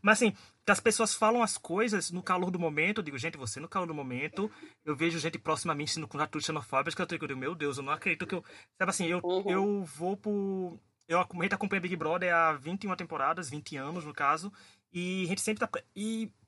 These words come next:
Speaker 1: é triste dizer isso, mas a gente sempre tá preparado o quê? A gente vê homofobia, a gente vê racismo, a gente vê machismo. Gente,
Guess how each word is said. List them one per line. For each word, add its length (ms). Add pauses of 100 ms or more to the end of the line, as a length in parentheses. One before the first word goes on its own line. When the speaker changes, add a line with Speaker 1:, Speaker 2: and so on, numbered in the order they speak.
(200)
Speaker 1:
é 100
triste 260
dizer 160
isso, 140
mas 60
a 20
gente 100
sempre 160
tá 80
preparado 360
o 40
quê? 80
A 40
gente 120
vê 100
homofobia, 500
a 20
gente 120
vê 120
racismo, 440
a 40
gente 80
vê 80
machismo. 500
Gente, 320